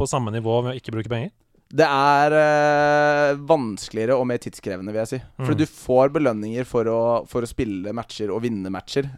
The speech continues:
Speaker 2: Um, eh, men, eh, innen den tid så har kanskje de som er, eh, på et, eh, høyere nivå, da, eh, da har de fått på seg Ronaldo og hele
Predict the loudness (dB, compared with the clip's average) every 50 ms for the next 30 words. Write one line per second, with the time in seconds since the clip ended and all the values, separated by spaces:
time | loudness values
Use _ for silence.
0 | -6 -2 0 2 2 2 0 0 2 2 2 2 2 2 0 0 0 0 0 0
1 | 0 0 0 2 2 0 0 -2 _ _ _ _ _ _ _ _ _ _ _ _
2 | _ -6 -4 -2 -2 -2 0 0 -2 -2 -2 -4 -6 -6 -6 -4 -6 -4 -2 0
3 | 2 2 2 2 0 0 -2 -4 -4 -6 -8 -8 -8 -6 -6 -6 -4 -4 -4 -4
4 | -4 -2 -2 -2 -2 -2 -2 -2 -2 -2 -2 -4 -4 -4 -2 0 0 0 0 -2
5 | -4 -4 -2 -2 0 0 -2 -2 -4 -6 -10 -16 -20 -20 -14 -8 -4 -2 0 0
6 | 0 -2 -4 -2 0 2 2 2 2 0 -2 -4 -14 -8 -6 -2 -2 0 0 0
7 | 0 0 -2 -2 -2 -2 0 2 2 2 2 2 0 0 0 -2 -4 -6 _ _
8 | _ -10 -10 -8 -6 -6 -8 -6 -6 -8 -8 -8 -8 -8 -6 -6 -6 -6 -6 -4
9 | -4 -4 -6 -6 -6 -4 -4 -2 0 0 0 0 0 0 0 0 0 -2 -2 -4
10 | -4 -4 -4 -2 -2 -2 -2 -4